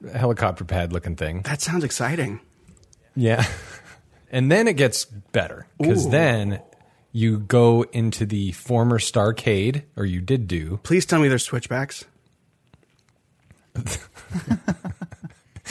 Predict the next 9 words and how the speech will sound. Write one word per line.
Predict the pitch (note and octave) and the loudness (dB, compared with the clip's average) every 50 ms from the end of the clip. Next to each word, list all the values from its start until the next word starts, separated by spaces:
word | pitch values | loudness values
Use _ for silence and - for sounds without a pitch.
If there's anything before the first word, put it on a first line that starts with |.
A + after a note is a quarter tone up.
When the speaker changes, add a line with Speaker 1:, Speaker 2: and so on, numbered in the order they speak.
| - - - - - | -10 -10 -10 -8 -4
Speaker 1:
You'll | - A#2+ G2 | -2 0 2
be | F#2+ F#2+ | 2 2
happy | F#2 F#2+ G#2+ - D#3+ | 0 0 2 2 2
to | D#3+ | 4
know | E3+ E3 B2 A2+ A#2 | 6 6 6 6 6
there | A#2 A2 A#2 | 4 4 4
are | B2 | 4
switchbacks. | B2+ - - F#2 - - - - | 4 2 -2 -4 -2 0 2 4
Speaker 2:
Yes! | - - - - - - - - - - | 6 6 4 2 0 -2 -6 -8 -10 -12